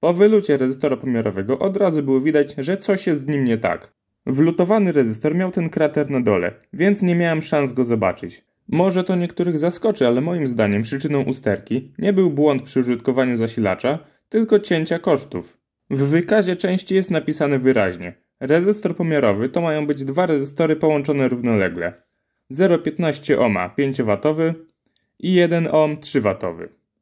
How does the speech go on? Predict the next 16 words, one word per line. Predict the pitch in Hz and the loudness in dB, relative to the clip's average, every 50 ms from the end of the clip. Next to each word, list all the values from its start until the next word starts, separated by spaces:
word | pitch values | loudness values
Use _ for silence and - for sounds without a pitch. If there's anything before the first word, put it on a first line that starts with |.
| _ _ _ | _ _ _
Natomiast | - 170 190 202 196 220 208 196 185 185 - | -2 0 0 2 4 4 4 4 2 0 0
na | 180 175 | -2 -2
płytce | - - 196 170 - - 143 | 0 0 0 -2 0 0 0
mieliśmy | 135 127 117 113 113 - 139 135 | 0 0 0 0 -2 -2 -4 -2
pojedynczy | 139 175 175 180 170 165 175 160 160 147 135 131 | 0 0 2 2 2 0 0 0 0 0 2 2
rezystor | 131 135 127 127 131 123 117 117 | 2 2 0 0 -2 -2 -2 0
zero | 117 120 117 123 | 0 0 0 -2
dwanaście | 120 120 135 139 139 147 143 - - 175 | -2 -2 -2 -2 -2 -2 -4 -4 -2 -2
ohma, | 185 180 175 170 170 | 0 0 0 -2 -4
który | - - 165 147 143 | -4 -2 0 0 2
na | 135 131 127 131 | 2 2 2 2
oko | 131 131 131 - 131 123 | 2 0 -2 -2 -4 -2
ma | 123 120 117 | -2 -2 -2
góra | 120 123 139 131 127 117 | 0 2 2 2 2 2
trzy | - - - 117 | -2 -4 -4 -2
waty. | 104 95 87 - - 87 | -2 -2 -2 -4 -6 -12